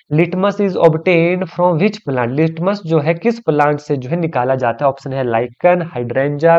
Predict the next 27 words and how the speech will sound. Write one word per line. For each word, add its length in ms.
पेटूनिया 580
and 80
ऑप्शन 320
डी 140
है 260
जेरेनियम। 520
इसका 240
जो 160
राइट 260
आंसर 220
है 80
that 220
is 140
option 340
A, 140
lichen 460
will 180
be 100
our 200
right 280
answer। 340
नेक्स्ट 200
क्वेश्चन 220
की 40
तरफ 180
चलेंगे, 560
atmosphere 800